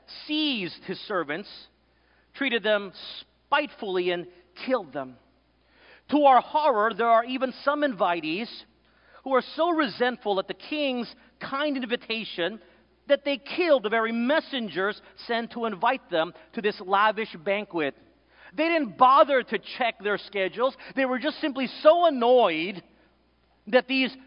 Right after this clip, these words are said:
messengers from the king would insert themselves into their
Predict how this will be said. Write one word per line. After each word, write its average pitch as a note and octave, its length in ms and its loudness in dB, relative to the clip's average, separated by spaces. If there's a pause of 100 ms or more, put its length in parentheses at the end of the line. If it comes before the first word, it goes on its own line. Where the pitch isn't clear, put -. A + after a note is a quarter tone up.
(340)
messengers C4+ 680 0
from B3 160 -2
the A#3 80 -2
king G#3+ 340 -4
would G3+ 260 0 (840)
insert C#4+ 680 -2
themselves F#3 680 0 (440)
into A3 240 0
their G3 320 0